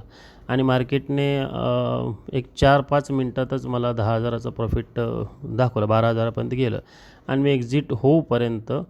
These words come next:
ते जे प्रॉफिट तुम्हाला असं दिसेल, मी सेलवरच क्लिक करून ठेवलं आहे अजूनही, म्हणजे जेणेकरून खाली आलं तर मला एक्झिट व्हायला बरं, कारण की माझी, माझी बाईंग वरच्या पॉईंटला झाली.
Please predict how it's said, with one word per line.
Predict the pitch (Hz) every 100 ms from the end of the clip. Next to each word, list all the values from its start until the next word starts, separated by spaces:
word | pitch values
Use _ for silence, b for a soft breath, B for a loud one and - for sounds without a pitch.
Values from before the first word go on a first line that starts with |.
| - _ _ _ _ _ _ - - _
ते | 117
जे | 110
प्रॉफिट | 113 107 117 107
तुम्हाला | 113 113 113
असं | 107 117
दिसेल, | 123 - 87 - b b b b _ - _ _
मी | 131
सेलवरच | 120 143 151 151 -
क्लिक | - 139 -
करून | 147 131
ठेवलं | 123 120
आहे | 117
अजूनही, | 110 117 113 170 - _ b _ _ _ _ -
म्हणजे | 98 123 117 127
जेणेकरून | 120 117 120 120 123
खाली | - 117
आलं | 120 120
तर | 120
मला | 117 117
एक्झिट | 101 113
व्हायला | - 110
बरं, | 110 113
कारण | 127
की | 139
माझी, | 135 123
माझी | 127 113 117 120 117 110
बाईंग | 120 107 110 127 151 - - 139 120 113
वरच्या | 117 113 117
पॉईंटला | 110 110 107 101
झाली. | 95